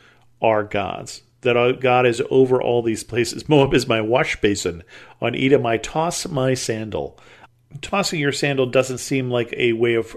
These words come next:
praising somebody. It seems like you're, you're saying you're over them. You're, you're in control of them. "And over Philistia I will shout in triumph." That was a little more obvious. But God is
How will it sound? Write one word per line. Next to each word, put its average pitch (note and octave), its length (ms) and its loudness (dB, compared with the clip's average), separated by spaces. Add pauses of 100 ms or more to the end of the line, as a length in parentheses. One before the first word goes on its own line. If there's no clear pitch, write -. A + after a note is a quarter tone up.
(140)
praising B2+ 480 4
somebody. A#2 380 0
It A2 100 -2
seems B2+ 360 -6
like A2+ 300 -2
you're, G#2+ 360 -4 (380)
you're A#2 220 0
saying C3 440 0
you're A2+ 240 -2 (100)
over A2 280 2
them. F#2+ 280 -8
You're, A2 540 -2
you're G#2+ 440 -6 (140)
in A2 160 -8
control A2+ 480 0
of G#2+ 100 -4
them. A2 260 -10 (320)
"And C3 120 2
over C3 200 8
Philistia B2 460 2
I A2 40 2
will A2+ 100 2
shout A2 260 0
in G#2+ 100 -6
triumph." G#2 360 -4
That A3 200 -4
was D#3 120 -2
a D3 40 6
little C3+ 140 6
more A#2 180 0
obvious. G#2+ 500 -6 (600)
But D3 180 4
God D3 320 4
is B2+ 520 2